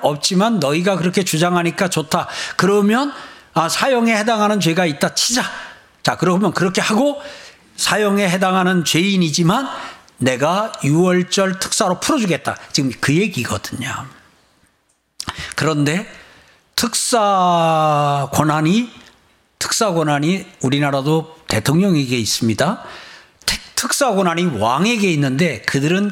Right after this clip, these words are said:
특사 권한도 왕에게 있는 빌라도에게 있는 특사 권한도 인정, 권한도 인정하지 아니하고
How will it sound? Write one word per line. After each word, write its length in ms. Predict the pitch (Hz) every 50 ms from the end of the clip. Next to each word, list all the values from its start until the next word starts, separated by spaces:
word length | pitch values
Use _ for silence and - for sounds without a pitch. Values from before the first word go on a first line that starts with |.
| 185 - -
특사 580 | - 349 - - - - 262 220 214 214 208
권한도 540 | 214 - 139 139 147 156 160 160 156 185 185
왕에게 540 | 170 139 139 151 165 175 180 160 - 185 180
있는 340 | 165 151 160 170 196 190 180 - - - - -
빌라도에게 560 | - 110 139 170 202 196 208 196 185 175 175 175
있는 200 | 165 170 165 147
특사 320 | - - - - 208 180
권한도 420 | 151 151 143 139 131 131 127 139
인정, 520 | 139 131 127 127 135 131 131 123 - 110 104 -
권한도 500 | - 135 139 143 135 135 - 190 208 - - - - -
인정하지 540 | - 117 170 208 226 202 170 165 175 147 160
아니하고 640 | 151 143 139 139 135 131 123 151 196 240 277 294 -